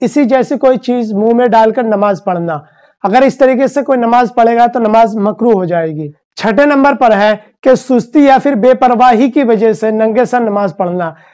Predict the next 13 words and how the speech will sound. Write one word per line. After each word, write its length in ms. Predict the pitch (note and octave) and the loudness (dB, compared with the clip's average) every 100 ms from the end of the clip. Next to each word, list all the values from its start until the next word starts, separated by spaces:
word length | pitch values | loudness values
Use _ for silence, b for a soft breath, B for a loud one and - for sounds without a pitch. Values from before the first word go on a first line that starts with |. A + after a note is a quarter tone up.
| b b _ | b b _
यानी 260 | A3 A#3 C4 | 0 2 2
घर 200 | G3 A3 | 0 0
पे 140 | B3 | 0
टोपी 320 | G#3 A#3+ A#3 A#3+ | 2 2 4 2
रखी 360 | A3+ A3+ A#3 | 2 0 2
है, 180 | G#3 A3 F3+ | 4 2 4
बेपरवाही 760 | A#3 A#3 A3+ A3 A3+ G#3+ A3+ | 2 2 2 4 4 4 4
है, 260 | G#3 G#3 G#3 G4+ | 4 4 2 -6
सीधे 360 | - - A#3+ B3 | -10 -2 0 2
मस्जिद 340 | A3+ G#3 F3+ A3 | 2 0 0 -2
में 120 | A3+ | -2
चले 300 | A3 G#3 G#3 | -2 -2 0
गए। 220 | G3+ | 0